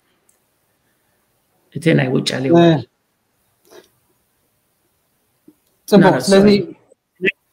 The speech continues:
Speaker 2: ንሓንቲ ረዲእኒ
Speaker 1: ሽሕ-፣ እወ፣ ሽሕን ሸሞንተ ሚእትን ተስዓን ኣርባዕተ፣ እ፣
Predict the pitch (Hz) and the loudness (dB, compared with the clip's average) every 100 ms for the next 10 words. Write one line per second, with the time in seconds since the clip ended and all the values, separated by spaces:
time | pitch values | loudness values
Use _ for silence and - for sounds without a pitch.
0 | _ 151 165 175 180 175 175 170 165 - | _ -6 -4 0 2 2 2 0 0 -2
1 | - - - _ _ _ _ _ _ 196 | -6 -12 -14 _ _ _ _ _ _ 2
2 | 175 147 - 202 233 208 202 185 175 170 | 4 4 0 0 2 2 2 0 2 2
3 | 170 156 156 147 147 160 143 143 160 190 | 0 -2 -2 -4 -4 -4 -2 -2 -2 -4
4 | - - | -6 -2